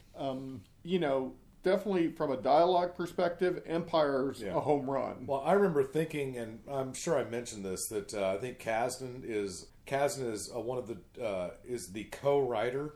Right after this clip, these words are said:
Speaker 2: of Empire Strikes Back in the credits. Um, and maybe I didn't realize that he was merely a dialogue, uh, you know, here comes the plot, okay, now give me the dialogue for it. Sounds like, uh,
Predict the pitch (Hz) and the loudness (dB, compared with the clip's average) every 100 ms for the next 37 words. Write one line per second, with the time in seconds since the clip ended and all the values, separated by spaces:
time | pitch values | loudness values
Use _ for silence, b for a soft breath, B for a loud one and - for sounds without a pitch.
0 | - - 143 160 156 151 - 156 151 - | -16 -10 -2 -2 0 -4 -2 -4 -4 0
1 | 151 147 143 101 - 131 143 160 - - | 0 0 -4 -8 -4 -2 -2 -4 -10 -12
2 | - - b b - 113 104 98 101 123 | -20 -20 b b 0 2 2 0 -2 -2
3 | 123 147 160 156 143 139 143 135 135 127 | 0 2 2 4 2 2 -2 2 2 4
4 | 120 110 113 104 120 104 107 113 113 104 | 2 0 -4 -4 -4 -4 -6 -4 0 0
5 | 101 104 95 85 107 117 110 104 98 92 | 0 -4 -4 -2 0 2 2 2 2 0
6 | 82 - - 104 90 - B - 104 92 | -2 -14 -6 -2 -2 -4 B -14 -4 -4
7 | 92 139 151 170 139 135 - 139 135 131 | -2 -4 0 0 0 -8 -2 2 4 4
8 | - 120 113 110 113 101 131 110 101 101 | 0 -8 -4 -4 -2 -4 -4 -4 -2 0
9 | 101 90 82 80 - 80 80 - - - | 2 0 -2 -6 -8 -6 -6 -8 -20 -16
10 | - 160 143 123 - 104 | -4 -2 0 -2 0 -2